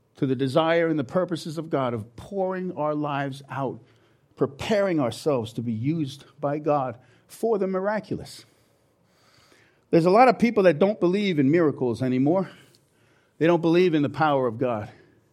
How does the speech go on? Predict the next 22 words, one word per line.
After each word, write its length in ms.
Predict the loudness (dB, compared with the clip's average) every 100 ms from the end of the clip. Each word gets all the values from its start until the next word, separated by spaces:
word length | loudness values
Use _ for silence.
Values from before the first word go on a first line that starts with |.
| _ _ _ _
They 100 | 0
don't, 200 | 0 0
they, 160 | -2 -2 -4
they 120 | 0 2
don't 180 | 4
believe 360 | 2 2 4 2
in 60 | 0
the 80 |
transformational, 1080 | -2 0 0 0 -2 0 0 -2 -2 0 -2 -8 _ _ _ _
uh, 380 | -2 2 4 2 -4 -14 _
power 480 | -2 0 2 2 0
of 180 | -2 0
the 80 | 0
Holy 320 | 0 -2 -4
Spirit. 500 | -6 -2 0 0 -4 -20 _ _ _ _ 0
As 140 | 2 4
one 200 | 2 2
believes 440 | 2 0 -2 -4
in 100 | -6
faith 420 | -4 -2 -2 -2
by 180 | 0 0
grace 580 | 0 -2 -2 -4 -12